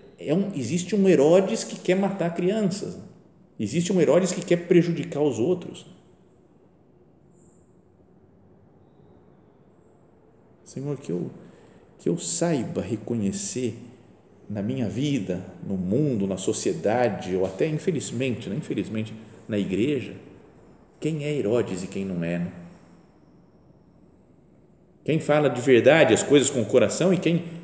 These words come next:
engana, fala palavras bonitas, mas por trás tem intenções perversas. E que eu não seja dessas pessoas, Jesus.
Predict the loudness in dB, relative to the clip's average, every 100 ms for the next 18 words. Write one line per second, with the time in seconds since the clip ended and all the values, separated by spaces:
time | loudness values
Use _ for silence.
0 | -18 -18 -16 -12 -6 0 4 4 4 -2
1 | -2 0 0 0 2 4 2 0 0 2
2 | 2 0 -2 -2 -2 -4 -4 -4 -4 0
3 | -2 -2 -4 -6 -4 -4 -6 -4 -6 -4
4 | -2 -2 0 0 -2 -4 -8 -12 -16 -20
5 | _ -20 -14 -14 -6 -4 -2 -4 -6 -6
6 | -6 -6 -8 -10 -12 -12 -8 -6 -6 -10
7 | -12 -12 -14 -18